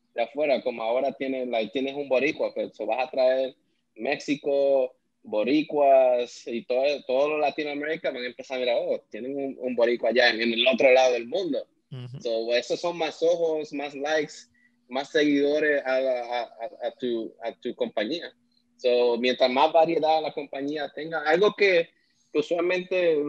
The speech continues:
Speaker 1: eh, es diferente a lo que somos nosotros a otra gente. So, cuando estamos, cuando están en Estados Unidos, so, siempre tienen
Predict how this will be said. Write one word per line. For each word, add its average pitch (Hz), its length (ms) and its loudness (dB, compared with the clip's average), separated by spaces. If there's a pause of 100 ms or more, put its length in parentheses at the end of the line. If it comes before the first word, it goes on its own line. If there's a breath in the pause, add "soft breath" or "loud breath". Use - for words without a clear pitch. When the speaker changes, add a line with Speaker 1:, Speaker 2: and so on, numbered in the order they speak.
(140)
Speaker 1:
eh, 143 260 -2
es 156 120 2
diferente 170 540 -2
a 143 420 -4
lo 139 160 -2
que - 80 -6
somos 156 300 -6
nosotros 151 380 -6
a 135 140 0
otra 139 220 0
gente. 175 500 -4
So, 139 180 2
cuando 139 200 2
estamos, 147 500 0 (260)
cuando 135 180 -2
están 147 140 -2
en 151 80 2
Estados 143 340 -2
Unidos, 143 320 2
so, 143 100 -2
siempre 156 360 0
tienen 160 360 -2